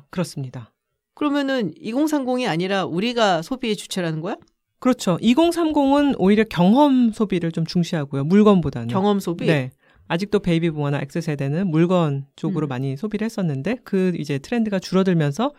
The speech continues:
Speaker 2: 음.
Speaker 1: 전체적으로 유통업체의 실적은 그닥 좋지 않을 거다라는 예상이 나오는
Speaker 2: 음.
Speaker 1: 거죠.
Speaker 2: 그렇구나.
Speaker 1: 네.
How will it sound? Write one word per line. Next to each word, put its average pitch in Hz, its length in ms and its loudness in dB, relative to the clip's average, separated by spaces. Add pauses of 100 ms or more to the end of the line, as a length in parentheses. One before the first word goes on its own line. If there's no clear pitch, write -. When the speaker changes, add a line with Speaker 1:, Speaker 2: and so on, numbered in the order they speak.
Speaker 2:
음. 202 100 -2
Speaker 1:
전체적으로 180 560 -2
유통업체의 160 560 -4
실적은 233 560 -8
그닥 190 300 -8 (200)
좋지 - 280 -6
않을 147 260 -2
거다라는 131 560 -6 (280)
예상이 160 280 -2
나오는 - 220 -2
Speaker 2:
음. 123 60 -4
Speaker 1:
거죠. 180 300 -6 (800)
Speaker 2:
그렇구나. 147 340 -12
Speaker 1:
네. 135 240 -4